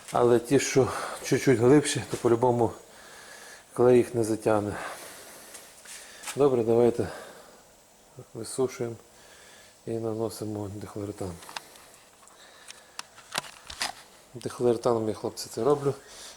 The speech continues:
бо багато мені в коментарях пишуть: «Не показав, не сказав». Якщо я буду всьому показувати,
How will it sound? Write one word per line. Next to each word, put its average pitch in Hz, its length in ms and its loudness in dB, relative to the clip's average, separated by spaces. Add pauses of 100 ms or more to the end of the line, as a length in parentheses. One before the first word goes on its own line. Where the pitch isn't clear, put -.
(100)
бо 123 100 2
багато 120 300 2
мені 123 100 2
в 104 80 -8
коментарях 110 360 0
пишуть: - 460 2 (960)
«Не 135 120 2
показав, 135 680 2 (120)
не 127 120 -2
сказав». 131 600 2
Якщо 135 240 6
я 151 100 8
буду 143 200 2
всьому 135 240 2
показувати, 147 500 2